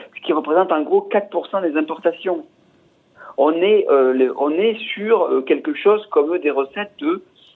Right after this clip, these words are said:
euh, euh, je parle strictement du mécanisme de taxe aux frontières, enfin de droit pollué aux frontières. C'est autour de deux virgule un milliards de, euh, de recettes,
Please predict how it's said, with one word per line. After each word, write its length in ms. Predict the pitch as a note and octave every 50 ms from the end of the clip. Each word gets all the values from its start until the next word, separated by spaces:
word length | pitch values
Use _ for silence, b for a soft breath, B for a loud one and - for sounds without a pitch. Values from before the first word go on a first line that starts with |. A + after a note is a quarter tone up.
| _ - -
euh, 800 | A2 A2+ A2+ A2+ A2 G#2+ G#2+ G#2 G#2 G#2+ A2 G#2+ G2+ G2+ F#2+ - -
euh, 460 | - A1 C2 G1+ G1+ - C2 C#2+ - - - - - - B1 - - -
je 160 | A2 - A2
parle 440 | G#2+ - B2 B2 B2 A#2 F#2+ E2 - - _ _ _ _ _ _ _ _ _ - - A2+ G#2+ - A2
strictement 560 | - - - - - - - D3+ D3+ E3+ F#3 F3+
du 240 | D3 B2 A#2 A2 - -
mécanisme 800 | A2+ B2 C3+ C3 - C3 B2 C#3 D#3 F3 F3+ - F3 E3 E3 D#3+ - -
de 180 | - - -
taxe 320 | - - E3 D#3+ D#3+ - -
aux 60 | A#2+
frontières, 580 | - - - C3+ C3 - - B2+ A#2 G2 - - - -
enfin 160 | - F2+ F#2
de 120 | F#2+ - -
droit 280 | - G#2+ B2 C3+ -
pollué 240 | - - A2+ A2+ B2+
aux 100 | B2+ G2
frontières. 560 | - - - A#2 A#2 - - A2+ G2+ F2+ D#2 - b b b b - -
C'est 120 | C#3 C#3
autour 340 | - B2 B2 A#2+ - E3+ E3
de 100 | C#3+ B2+
deux 180 | A2 A#2 D3+ D#3+
virgule 400 | D#3 D#3 C#3 B2+ B2+ A#2+ A#2+ -
un 120 | - A#2+ A2
milliards 760 | A2 A2+ A#2+ B2+ C3 B2+ B2+ C#3 D#3 F3 G3+ G3 - - _ b b b b _ _
de, 160 | G#2+ G#2 B2+ D3
euh, 1300 | D#3+ E3+ F3+ E3+ - - G#2 G2+ G2+ G2+ G2 F#2+ F#2 F2 F2 F2 E2+ E2 D#2+ D2 C#2+ D2 C#2+ C2 C2+
de 140 | - G#2 A#2
recettes, 540 | C#3 C#3+ D3+ D3+ - F#3 F3+ F3+ - -